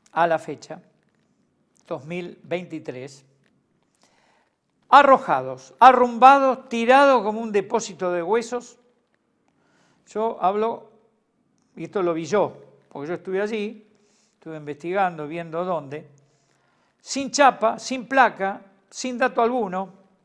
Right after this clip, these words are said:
que lo identifique en el fondo oscuro de un subsuelo, que no se ve mucho, lleno de tierra, telarañas, mugre, eh, en la bóveda de una familia amiga que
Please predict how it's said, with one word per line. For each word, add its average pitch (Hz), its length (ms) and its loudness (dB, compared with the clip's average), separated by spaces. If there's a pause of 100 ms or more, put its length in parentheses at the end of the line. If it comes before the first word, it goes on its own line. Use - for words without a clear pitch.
(580)
que 196 160 -6
lo 208 140 4
identifique 208 760 -2
en 208 120 -4
el 214 120 -6
fondo 262 420 -2
oscuro 208 520 -2
de 196 80 -8
un 247 80 -8
subsuelo, 180 880 -6 (1000)
que - 120 -14
no 196 120 -4
se 190 180 -6
ve 196 340 -4
mucho, 175 560 -8 (1500)
lleno 208 200 -2
de 160 100 -2
tierra, 185 580 4
telarañas, 165 800 0
mugre, 165 840 -2 (1600)
eh, 175 720 0
en 240 320 -4
la 240 120 8
bóveda 254 420 4
de 233 80 2
una 233 180 0
familia 226 400 -4
amiga 226 420 -4
que 190 500 -4